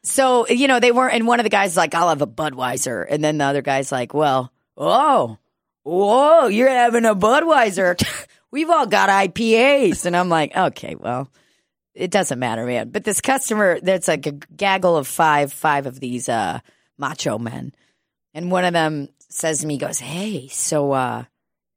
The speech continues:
do you, uh, do you know if that guy who had a heart attack in the dining room is okay? It happened a couple of weeks ago."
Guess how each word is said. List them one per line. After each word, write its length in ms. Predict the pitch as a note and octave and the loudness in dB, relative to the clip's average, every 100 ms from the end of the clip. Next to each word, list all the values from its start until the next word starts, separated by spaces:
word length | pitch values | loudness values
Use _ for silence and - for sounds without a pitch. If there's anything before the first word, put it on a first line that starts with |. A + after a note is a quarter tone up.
| _ _ _ | _ _ _
do 80 | D#3+ | -14
you, 300 | D#3+ F3+ A3 | -8 -4 0
uh, 360 | B3 G#3+ D3 B2+ - | 0 2 0 -2 -4
do 120 | E3 | -4
you 80 | A#3+ | -2
know 100 | B3 | -2
if 140 | - | -2
that 180 | D#3+ C3+ | -4 -4
guy 280 | C3+ D#3+ F3 | -4 -2 0
who 80 | |
had 120 | C3 A2+ | -2 -2
a 60 | |
heart 240 | - A#2+ B2+ | -8 -8 -8
attack 400 | - F3 E3+ C3 | -6 -6 -6 -8
in 60 | |
the 60 | A#2 | -8
dining 340 | A#2+ A2+ B2 | -8 -8 -6
room 200 | C#3+ D#3+ D#3+ | -4 -4 -4
is 100 | E3 | -6
okay? 340 | D#3+ E3+ E3 | -8 -8 -8
It 80 | C3 | -6
happened 320 | B2+ C#3 C3 | -8 -8 -10
a 40 | |
couple 280 | - A#2+ A#2 | -10 -10 -8
of 80 | A2 | -4
weeks 260 | A#2+ C#3 - | -4 -6 -10
ago." 280 | G2 G#2 | -12 -14